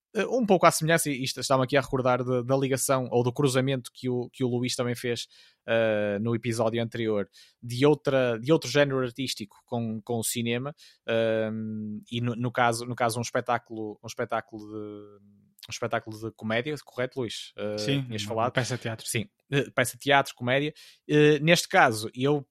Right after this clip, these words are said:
Speaker 1: posso partilhar que vi um espetáculo de um, de um mega conceituado criador, eh, belga, enfim, e estou a referir-me a um espetáculo de dança, de dança contemporânea, mas que,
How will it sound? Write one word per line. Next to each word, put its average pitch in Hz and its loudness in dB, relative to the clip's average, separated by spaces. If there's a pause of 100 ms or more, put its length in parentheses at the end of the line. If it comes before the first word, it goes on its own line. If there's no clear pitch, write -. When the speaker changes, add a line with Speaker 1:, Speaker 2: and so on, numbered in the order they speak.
Speaker 1:
posso 147 0
partilhar 147 2
que 127 -10
vi 156 -2
um 160 -2
espetáculo 123 0
de 113 -8
um, 117 -6
de 110 -10
um 120 0
mega 135 0
conceituado 123 -2
criador, 120 -2 (360)
eh, 117 2
belga, 120 0 (340)
enfim, 123 -8
e 123 -6
estou 127 2
a - -4
referir-me 131 0
a - 0
um 135 0
espetáculo 131 0 (100)
de 143 -2
dança, 117 -2
de 127 -12
dança 123 -4
contemporânea, 120 -4 (420)
mas 185 6
que, 208 0